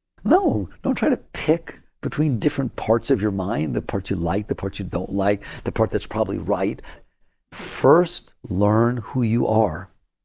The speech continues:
Relax in the face of whatever it has to say.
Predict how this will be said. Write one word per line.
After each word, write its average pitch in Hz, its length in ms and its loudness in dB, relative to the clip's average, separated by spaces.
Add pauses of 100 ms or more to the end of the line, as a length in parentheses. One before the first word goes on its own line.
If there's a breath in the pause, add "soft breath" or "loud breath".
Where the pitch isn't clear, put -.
(520)
Relax 95 840 2
in 98 140 -2
the 92 60 -2
face 101 440 0
of 104 100 -4
whatever 92 380 2
it - 60 -8
has 95 240 -2
to - 100 -4
say. 90 340 0